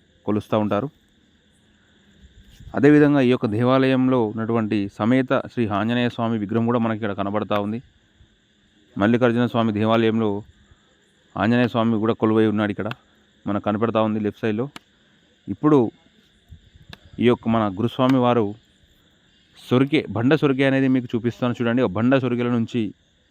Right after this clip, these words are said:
సొరికెల నుంచి ఈక్కుంటూ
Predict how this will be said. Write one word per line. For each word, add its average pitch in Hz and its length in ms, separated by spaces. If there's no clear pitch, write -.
సొరికెల 120 300
నుంచి 127 220
ఈక్కుంటూ 135 480